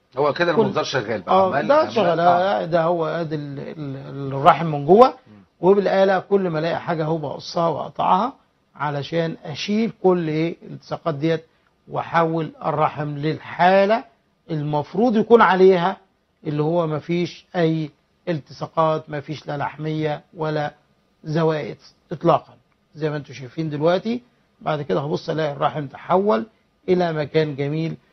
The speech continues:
Speaker 2: مستعد لاستقبال الضيف الجميل بتاعنا، اللي كل برامجنا م-، ايه بالهدف بتاعها ان احنا نصل الى هذا الجنين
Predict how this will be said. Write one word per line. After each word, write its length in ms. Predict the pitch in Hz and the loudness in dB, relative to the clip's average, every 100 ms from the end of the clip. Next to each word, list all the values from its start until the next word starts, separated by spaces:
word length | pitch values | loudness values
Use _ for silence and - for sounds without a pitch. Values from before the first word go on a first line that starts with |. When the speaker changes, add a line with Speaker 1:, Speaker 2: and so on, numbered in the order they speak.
| _ _ | _ _
Speaker 2:
مستعد 760 | 160 170 - 190 156 233 226 175 | 0 0 4 4 6 6 6 6
لاستقبال 1000 | 175 190 180 - 185 170 196 208 208 208 | 6 4 2 -4 -6 4 8 10 8 4
الضيف 340 | 185 160 202 | 2 4 6
الجميل 320 | 180 160 170 185 | 4 0 0 0
بتاعنا، 520 | 156 185 190 202 202 _ _ _ 156 | 2 6 6 4 -4 _ _ _ -10
اللي 260 | 147 151 | -4 -4
كل 500 | 147 202 208 202 175 | 2 4 6 4 0
برامجنا 800 | 156 151 147 170 175 180 180 185 170 | 2 2 2 0 0 0 2 0 -2
م-، 160 | 151 | -4
ايه 440 | 147 151 170 175 - _ - | -2 -2 0 -2 -4 _ -14
بالهدف 840 | 143 151 147 151 139 135 170 165 | -8 -6 -6 -6 -6 0 2 2
بتاعها 580 | 127 139 156 151 156 160 _ _ _ - | 0 0 2 4 2 -4 _ _ _ -12
ان 120 | 151 | -6
احنا 220 | 156 156 | -6 -2
نصل 420 | 170 190 220 - 156 | 2 8 6 6 -8
الى 280 | - 151 | -6 -4
هذا 680 | 147 151 175 175 170 202 - - _ _ _ _ | -2 0 2 2 4 2 2 -10 _ _ _ _
الجنين 600 | 170 143 160 170 208 214 | -4 0 0 2 0 -2